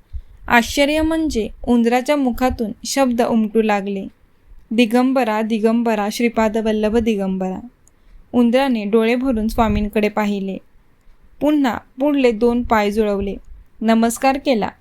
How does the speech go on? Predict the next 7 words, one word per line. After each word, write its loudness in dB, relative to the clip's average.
आणि 2
पुन्हा 0
देवघरात 0
निघून -2
गेला. -2
देवघराच्या 2
दिशेने 0